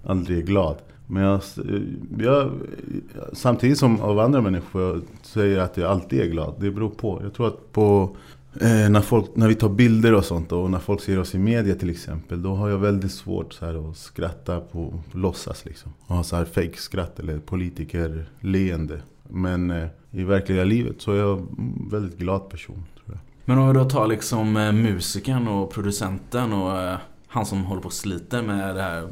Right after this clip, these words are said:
Speaker 2: som kallas för Redline, det här livsprojektet, eh,
Speaker 1: Mm.
Speaker 2: Salla då, vad, vad kännetecknar honom?
Speaker 1: Eh, jag tror att jag har alltid gillat att göra m-, så mycket saker som möjligt. Och, eh,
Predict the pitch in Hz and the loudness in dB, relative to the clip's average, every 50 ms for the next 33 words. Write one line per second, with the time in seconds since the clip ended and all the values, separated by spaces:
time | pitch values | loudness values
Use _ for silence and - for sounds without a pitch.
0 | - - - 104 98 104 92 92 - 104 95 95 - - 95 95 110 95 85 87 | -12 -10 -8 -6 -6 -4 -4 -4 -2 -2 -4 -4 -4 -4 -2 0 0 -2 -2 -4
1 | 87 92 104 123 123 117 110 101 98 92 - - - 90 - 87 82 - - 107 | -4 -4 -4 -2 -2 -2 -2 -2 -4 -4 -6 -8 -10 -10 -8 -10 -10 -8 -8 -8
2 | 101 - - - 101 95 95 98 98 95 - - - - 139 113 95 92 92 113 | -10 -10 -12 -8 -4 0 0 2 0 0 -4 -6 -4 -2 0 0 0 -2 -2 -2
3 | 151 139 101 104 104 117 107 107 104 101 - - - - - 110 - 117 110 104 | -2 -2 -2 0 0 0 0 0 -2 -4 -6 -12 -12 -8 -6 -4 -2 -2 -2 -2
4 | 101 107 101 107 104 107 104 95 92 123 143 135 131 - - - - - - - | -4 -4 -4 -2 -2 -2 -2 -2 -2 -2 -2 -4 -8 -10 -14 -16 -16 -18 -20 -20
5 | - - - - - 90 87 85 87 92 92 87 78 71 71 73 73 73 73 73 | -20 -20 -20 -16 -14 -12 -12 -12 -12 -14 -14 -14 -14 -16 -14 -14 -14 -14 -14 -14
6 | 73 78 78 78 87 90 80 65 - - - - 107 104 95 98 98 92 90 90 | -12 -8 -6 -6 -6 -6 -8 -10 -14 -16 -10 -4 -2 0 2 2 2 0 0 0
7 | 90 - - - 87 87 98 95 92 98 101 98 - 110 110 95 - - 113 110 | -2 -4 -6 -6 -2 0 0 2 2 4 2 4 6 6 4 4 4 2 2 4
8 | 107 107 101 101 92 - 101 98 98 95 95 92 90 90 85 80 - - _ _ | 4 4 4 2 2 4 4 6 6 6 6 6 4 2 0 -4 -10 -18 _ _
9 | - 95 98 98 98 - - 92 87 87 - - - - - - - - _ _ | -4 0 2 2 2 0 -2 -6 -10 -12 -12 -16 -20 -20 -20 -20 -20 -20 _ _
10 | - - - 113 107 104 98 - - - 98 90 87 - - 92 92 95 95 90 | -16 -8 -4 -2 -2 0 -2 -2 0 0 0 0 0 -2 0 2 2 4 4 4
11 | 90 92 95 87 80 - - - - - - - - - - - 92 90 87 85 | 2 2 0 0 -2 -4 -10 -18 -20 -20 -20 -20 -20 -16 -10 -6 -6 -4 -6 -6
12 | - - - 90 85 85 80 | -10 -10 -8 -6 -6 -4 -6